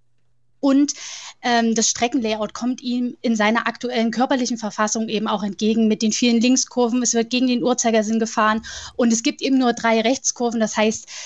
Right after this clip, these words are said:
seine lidierte Seite, mit der er immer noch Probleme hat, äh,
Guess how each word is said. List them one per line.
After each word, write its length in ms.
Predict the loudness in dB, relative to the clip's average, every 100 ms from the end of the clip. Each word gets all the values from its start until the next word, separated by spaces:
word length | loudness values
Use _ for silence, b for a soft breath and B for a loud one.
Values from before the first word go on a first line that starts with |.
| B
seine 320 | B 0 2 2
lidierte 520 | 0 2 0 0 -2
Seite, 340 | 0 0 0
mit 160 | -2 0
der 140 | 0
er 80 | 0
immer 140 | 0 -2
noch 180 | -4
Probleme 420 | -6 -4 -2 0 0
hat, 200 | -4 -6 B B
äh, 300 | -2 0 0